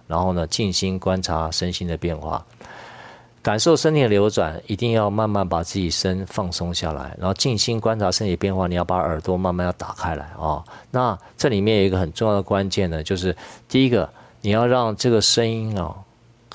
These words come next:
穿透你的身体。这句话很奇妙啊，这身体怎么可以穿透身体？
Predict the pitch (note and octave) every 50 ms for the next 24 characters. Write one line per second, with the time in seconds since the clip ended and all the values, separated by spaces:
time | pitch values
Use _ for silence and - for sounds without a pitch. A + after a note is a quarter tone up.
0 | - - - - - - A#2+ A#2+ A#2+ - B2 G#2+ F#2 F2 D#2+ E2 D#2 - - G2+
1 | F#2+ F#2 - - - - - - - _ _ _ _ - - C3+ C3 C#3 C#3 C3
2 | - B2 G2 F2+ E2+ D2+ - - - D2 D#2+ F2 F#2+ G2 E2+ D#2 C#2+ - - G2+
3 | - - A2 G#2 G#2+ - C#3 C3+ B2+ G#2 F2+ - E2 F2+ G#2 G#2+ G2+ F2 - -
4 | G2 G2+ G2+ G2 F2+ E2+ - - E2 E2 D#2+ - -